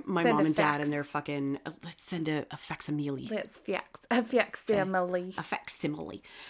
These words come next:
Speaker 1: So my thing is, um, you know, and again, I try to be, I'm talking very loudly into my microphone. I'm angry.
Speaker 2: I know, I keep
Speaker 1: I,
Speaker 2: yelling.
Speaker 1: I,
Speaker 2: Sorry.
Speaker 1: I try to be reasonable.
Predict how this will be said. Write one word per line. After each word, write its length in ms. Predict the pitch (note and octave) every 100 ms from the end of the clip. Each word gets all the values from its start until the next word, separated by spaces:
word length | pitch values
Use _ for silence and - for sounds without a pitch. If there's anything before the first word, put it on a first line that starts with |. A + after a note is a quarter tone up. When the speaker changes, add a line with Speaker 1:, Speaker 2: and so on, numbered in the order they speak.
| -
Speaker 1:
So 240 | - C4+
my 220 | B3+ C4+ C4
thing 260 | B3+ A3
is, 400 | F3+ E3+ E3 - - _ _ _ _ _ -
um, 520 | F#3 F3 E3 D#3+ D#3 -
you 160 | G3+ G3
know, 220 | F#3+ F#3
and 140 | F#3
again, 400 | F#3+ A#3 A3 G#3 -
I 140 | E3+
try 380 | F3+ - G#3 G#3
to 80 | G#3
be, 480 | F#3+ F3+ F3 F3 D#3 _ _ _ _ _ -
I'm 120 | D3
talking 340 | D#3 C#3+ D3 C#3
very 220 | C3+ C3+
loudly 300 | C3+ C3 C#3
into 100 | C#3
my 120 | C#3
microphone. 420 | C#3 C#3 - D3
I'm 80 | D3
angry. 240 | D3 D#3+ E3+
Speaker 2:
I 100 | A3
know, 140 | A3 G#3
I 140 | G#3+
keep 100 | G#3+
Speaker 1:
I, 280 | G3 F3 F3
Speaker 2:
yelling. 540 | G#3 F#3 F#3+ G3 G3 F3+ _ _ - -
Speaker 1:
I, 40 |
Speaker 2:
Sorry. 640 | F#3 F3 D#3+ D3+ E3+ B3+ B3+ - - - - - -
Speaker 1:
I 280 | F3 E3 E3
try 400 | - E3+ F3 F#3+
to 220 | - G3
be 180 | F#3 F3
reasonable. 560 | F3 E3 D#3+ D3 -